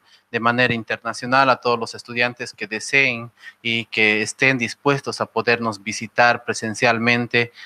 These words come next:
en lo que es la Universidad Amazónica de Pando y en nuestra bella tierra amazónica. Gracias.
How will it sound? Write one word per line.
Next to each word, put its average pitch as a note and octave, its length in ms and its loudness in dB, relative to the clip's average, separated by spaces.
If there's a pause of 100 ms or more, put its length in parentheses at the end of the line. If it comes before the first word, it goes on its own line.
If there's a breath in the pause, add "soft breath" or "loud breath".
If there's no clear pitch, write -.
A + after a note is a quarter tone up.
(140)
en G#2+ 300 -4
lo G#2 120 -6
que A2 420 2
es A2+ 180 -6
la G#2+ 160 0
Universidad G#2+ 720 2 (120)
Amazónica G#2+ 640 -2
de G#2 80 2
Pando C3 400 4
y A2+ 100 2
en G#2 100 -2
nuestra G#2 680 0 (260 loud breath)
bella A2+ 800 4
tierra G#2+ 540 2
amazónica. G2 540 -4 (120)
Gracias. - 420 -2